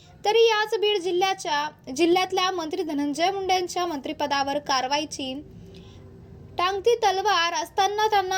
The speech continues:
अडचणीत आणणाऱ्या भाजप आमदारांची आमदारकी धोक्यात असल्याची चर्चा आहे. खरं तर बीड जिल्हा मराठवाड्यातला असा पट्टा जिथे गुन्हेगारी वाढल्याचं बोललं जात आहे,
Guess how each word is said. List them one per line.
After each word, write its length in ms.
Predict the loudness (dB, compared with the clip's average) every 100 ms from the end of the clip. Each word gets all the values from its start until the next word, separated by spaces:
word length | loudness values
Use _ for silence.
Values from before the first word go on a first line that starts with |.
| 0
अडचणीत 500 | -2 -2 -2 -2 0
आणणाऱ्या 600 | 0 -2 -2 0 2 2
भाजप 420 | 0 -2 -2 0
आमदारांची 720 | 0 0 -2 -2 -4 -6 -6 -4
आमदारकी 680 | -2 -2 0 -2 0 -2
धोक्यात 440 | 0 -2 0 0 0
असल्याची 480 | -2 -2 -2 -4
चर्चा 460 | -8 -4 -4 -2 -2
आहे. 240 | -4 -6 -14 -20 -20 -20 -20 -6
खरं 160 | 2 2 4
तर 140 | 2
बीड 260 | 2 2 2
जिल्हा 340 | 2 2 2
मराठवाड्यातला 800 | 2 -2 -2 -2 -2 0 0 2 0 -2
असा 180 | -2 -2
पट्टा 500 | 0 -2 -2 0 0
जिथे 340 | -2 -6 -6 -4
गुन्हेगारी 580 | -2 0 2 2 2
वाढल्याचं 640 | 0 -2 0 0 0 -2 0
बोललं 300 | 0 0 0
जात 240 | 0 -2
आहे, 200 | -2